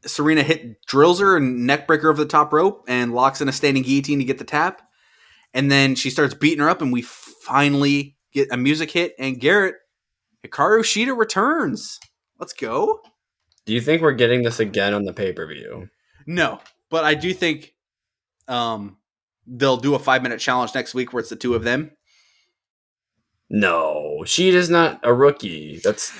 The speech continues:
Speaker 2: no.
Speaker 1: Ah, or they'll just do a straight-up match on Rampage.
Speaker 2: They'll
Speaker 1: Look,
Speaker 2: have to do
Speaker 1: look,
Speaker 2: it. No,
Speaker 1: Serena's
Speaker 2: I
Speaker 1: re-
Speaker 2: think, I think what's gonna happen is, like, on the pre-show, they're gonna announce something on the show, something or somehow.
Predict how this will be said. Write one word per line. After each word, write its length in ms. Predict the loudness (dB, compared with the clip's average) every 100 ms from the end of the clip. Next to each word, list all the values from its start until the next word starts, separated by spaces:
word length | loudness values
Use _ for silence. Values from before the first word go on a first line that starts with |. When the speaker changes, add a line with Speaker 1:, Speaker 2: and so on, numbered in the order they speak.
| -12
Speaker 2:
no. 380 | -4 -2 -2 -4
Speaker 1:
Ah, 320 | 0 2 2 4
or 140 | 4
they'll 100 | 4
just 180 | 2 0
do 100 | -4
a 20 |
straight-up 280 | 2 4 4
match 280 | 2 0 -4
on 120 | -4
Rampage. 500 | -4 -4 -6 -6 -10 0
Speaker 2:
They'll 80 | 0
Speaker 1:
Look, 20 |
Speaker 2:
have 240 | 2 0 2
to 80 | 4
do 80 |
Speaker 1:
look, 160 | 4 4
Speaker 2:
it. 20 |
No, 140 | 4 4
Speaker 1:
Serena's 100 | 4
Speaker 2:
I 80 |
Speaker 1:
re- 80 | 4
Speaker 2:
think, 160 | 4 2
I 120 | 2
think 260 | 2 2 4
what's 180 | 0 2
gonna 200 | 0 2
happen 360 | 2 0 -2
is, 160 | -4 -2
like, 160 | -2 -2
on 260 | 0 2
the 80 | 2
pre-show, 480 | 0 -4 -2 2 4
they're 120 | 4
gonna 160 | 2 0
announce 460 | -4 -4 -6 -6 -6
something 440 | -6 -6 -14 -14
on 160 | -12 -12
the 80 | -8
show, 220 | -8 -8
something 280 | -10 -16 -14
or 160 | -16 -16
somehow. 400 | -14 -14 -14